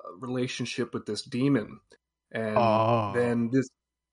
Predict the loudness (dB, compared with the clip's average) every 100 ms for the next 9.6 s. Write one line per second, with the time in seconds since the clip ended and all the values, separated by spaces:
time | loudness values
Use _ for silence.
0 | _ -4 4 6 6 6 2 2 4 2
1 | 0 -10 -8 0 2 4 4 2 0 2
2 | 4 6 4 2 -6 -8 -6 -4 -2 4
3 | 4 4 2 0 0 -2 -2 -6 0 0
4 | 0 -4 -4 0 2 2 0 -12 -20 _
5 | -6 2 6 6 6 2 2 0 2 2
6 | 0 0 0 0 -4 -8 -2 2 2 4
7 | 4 4 0 -4 -12 _ _ -6 -4 -4
8 | -2 -2 -2 -2 -2 0 -2 -2 -2 -4
9 | -8 -18 -4 0 2 0